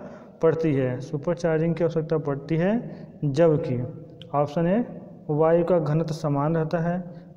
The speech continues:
ऑप्शन बी अत्यधिक ऊंचाई पर जहां वायु का घनत्व कम होता है, ऑप्शन सी जहां वायु का घनत्व ज़्यादा रहता है, ऑप्शन डी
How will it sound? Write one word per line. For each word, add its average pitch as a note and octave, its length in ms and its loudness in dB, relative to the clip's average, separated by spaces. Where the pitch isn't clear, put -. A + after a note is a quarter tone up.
ऑप्शन D3+ 360 2
बी D#3+ 180 2
अत्यधिक D#3+ 560 0
ऊंचाई E3 340 2
पर E3 160 0
जहां D#3+ 240 0
वायु D#3 200 2
का D#3+ 120 0
घनत्व F#3 400 0
कम D#3+ 140 4
होता E3 320 2
है, F3+ 220 2
ऑप्शन D#3 340 2
सी F3+ 200 0
जहां E3 300 0
वायु D#3+ 240 4
का E3+ 100 4
घनत्व D#3+ 440 0
ज़्यादा C#3 320 2
रहता E3 320 2
है, F#3+ 280 2
ऑप्शन D3+ 400 -2
डी F#3+ 140 0